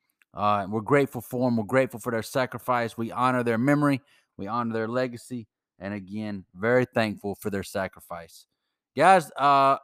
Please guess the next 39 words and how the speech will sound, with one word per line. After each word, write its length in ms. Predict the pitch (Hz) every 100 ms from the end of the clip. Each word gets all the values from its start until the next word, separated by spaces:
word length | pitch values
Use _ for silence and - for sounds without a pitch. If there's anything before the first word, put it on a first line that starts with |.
| _ 131
I 80 |
just 200 | 156 208
wanna 240 | 208 240 208
remind 360 | 196 208 214
you 140 | 175 175
of 60 |
one 240 | 156 202 214
more 180 | 226 220
thing 340 | - 175 156
on 120 | 147
the 80 | 135
way 160 | 147 151
out 160 | 151
the 40 | 147
door 300 | 143 123 107
here. 320 | 107 107 - _ _ _ _ _ _
Just 200 | 123 214
wanna 180 | 208 233
remind 460 | 208 190 202 196 151
you 160 | 165
that 180 | 135 123 -
all 260 | 190 233
year, 420 | 220 185 117 98 - _ _ _ _ _ _ _ _ _ _ _ _ -
all 240 | 165 214
year, 420 | 208 160 131 120 - _ _ _ _
President 440 | 170 185 180 202
Trump 260 | 175 190 160
has 60 | 156
been 140 | 143
banned 260 | 143 165 160
from 120 | 147
social 340 | 160 156 147
media. 380 | 135 131 127 113 _ _ -
Meanwhile, 640 | 175 220 160 139 127 127 _ _
the 60 | 113
Muslim 360 | 151 196 190
Brotherhood, 480 | 160 170 151 156 151
the 60 | 135
Ayatollah, 680 | 143 151 - 143 135 127